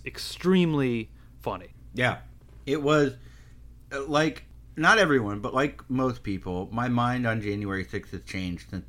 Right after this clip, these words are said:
Speaker 2: the day of, and I've now said, like,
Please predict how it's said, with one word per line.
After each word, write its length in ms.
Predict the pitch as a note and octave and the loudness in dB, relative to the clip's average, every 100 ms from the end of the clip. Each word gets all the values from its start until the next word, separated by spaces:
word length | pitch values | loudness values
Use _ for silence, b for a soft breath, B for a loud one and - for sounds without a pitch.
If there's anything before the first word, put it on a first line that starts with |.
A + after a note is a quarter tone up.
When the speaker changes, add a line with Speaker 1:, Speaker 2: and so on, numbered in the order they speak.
| - | -12
Speaker 2:
the 80 | |
day 280 | E2+ E2+ E2+ | -8 -6 -4
of, 320 | E2 D#2+ D2+ - | -4 -6 -8 -10
and 220 | F#2+ F2+ | -8 -6
I've 200 | G2 G#2+ | -2 -2
now 300 | F#2+ F#2 F#2+ - | -2 -2 -2 -4
said, 300 | F2+ E2+ E2 | -8 -8 -6
like, 280 | F2 E2+ | -8 -8